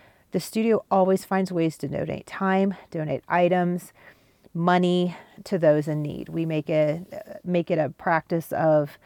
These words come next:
um, making little kits for the homeless in the wintertime. We do a sock drive because it's one of the most needed items for homeless people.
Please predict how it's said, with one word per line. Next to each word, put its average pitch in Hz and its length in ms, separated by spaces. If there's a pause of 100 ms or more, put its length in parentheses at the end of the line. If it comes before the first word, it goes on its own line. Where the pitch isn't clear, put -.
(420)
um, - 500 (360)
making 170 680
little 165 280
kits - 280
for - 140
the 160 80
homeless 180 560
in 170 60
the 170 80
wintertime. 202 840 (460)
We 170 140
do - 120
a - 60
sock 214 400
drive 196 500
because 180 280
it's 165 160
one 170 100
of 165 80
the 165 80
most 165 300
needed 170 260
items 165 540
for - 100
homeless 233 340
people. 220 600